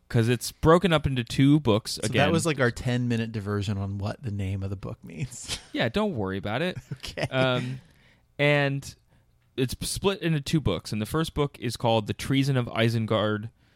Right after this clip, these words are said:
Speaker 1: and the second book is called The Journey to Mordor. And the way that this is structured is not necessarily a thing I expected, because the first book follows Frodo and the gang pretty exclusively, right?
Speaker 2: The first book being Fellowship.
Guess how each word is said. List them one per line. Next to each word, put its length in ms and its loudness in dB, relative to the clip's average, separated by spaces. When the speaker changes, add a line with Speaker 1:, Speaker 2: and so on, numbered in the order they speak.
Speaker 1:
and 140 -2
the 60 -2
second 340 -4
book 200 0
is 100 -4
called 260 0
The 60 -2
Journey 560 -2
to 120 -4
Mordor. 500 -4
And 100 2
the 60 8
way 120 6
that 180 -2
this 200 0
is 180 0
structured 480 2
is 100 0
not 160 2
necessarily 360 2
a 40 0
thing 180 -2
I 80 0
expected, 460 -6
because 240 -4
the 100 0
first 280 -2
book 220 0
follows 720 2
Frodo 520 4
and 240 2
the 120 4
gang 560 -2
pretty 440 0
exclusively, 760 -4
right? 240 0
Speaker 2:
The 120 -6
first 220 0
book 160 0
being 180 0
Fellowship. 500 -8